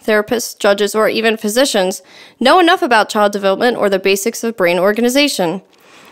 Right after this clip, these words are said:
Having awareness can improve practices, programs, and schools for at-risk populations. So let's think about our own places of practice or your classroom. What are some of your students like in your room? Are some disruptive, constantly moving,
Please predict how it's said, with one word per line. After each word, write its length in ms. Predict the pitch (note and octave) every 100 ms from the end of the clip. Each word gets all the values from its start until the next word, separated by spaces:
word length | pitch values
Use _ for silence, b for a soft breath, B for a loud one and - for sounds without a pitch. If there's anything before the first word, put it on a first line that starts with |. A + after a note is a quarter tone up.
| B
Having 280 | C4+ D4 F4+
awareness 420 | D#4 B3+ A#3+ B3
can 160 | - A#3
improve 400 | G#3 - G3 -
practices, 580 | G#3 G3+ - - C#4+
programs, 540 | - A#3+ A3 A3+ A#3+ A#3+
and 160 | B3+
schools 420 | C4+ - A#3 A3+ A3
for 140 | D#3
at-risk 400 | A#2+ - F3 -
populations. 880 | G3+ F#3 G#3 G#3+ G#3+ F3 E3+ - - _ _ B B B B
So 160 | - D4+
let's 260 | E4 G#4
think 120 | A#4
about 200 | G#4 E4+
our 120 | C#4+ -
own 180 | B3
places 340 | A#3 A3+ A#3 A3
of 140 | F#3+
practice 600 | G3 G3+ G3 D3+ G3+ - -
or 160 | G3+
your 80 | F#3+
classroom. 560 | G3+ A#3+ B3 - D#3+ G#3 _ B B B
What 140 | D4+
are 40 | G4+
some 180 | - E4
of 160 | D#4+
your 80 | D#4
students 560 | - - G3 G3+ - -
like 200 | G#3 G#3+
in 100 | G#3+
your 120 | G#3+
room? 320 | A#3 F#3 F#3 - b b
Are 140 | - G#3
some 220 | A#3 A3+
disruptive, 680 | G#3 - F#3+ G3 C4 C#4 - _
constantly 560 | - G#3+ G#3+ G#3+ F#3 G3+
moving, 440 | F#3+ G#3 G#3 A#3